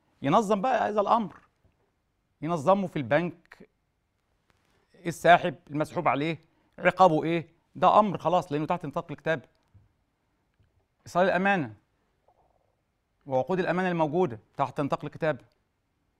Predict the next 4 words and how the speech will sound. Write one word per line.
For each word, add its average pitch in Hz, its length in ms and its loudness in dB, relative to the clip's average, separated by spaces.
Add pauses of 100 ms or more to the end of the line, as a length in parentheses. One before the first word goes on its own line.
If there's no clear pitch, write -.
(540)
أنظمها 147 480 2
بقانون، 180 540 -2
أنظمها 139 360 -2
بقانون. 160 460 -2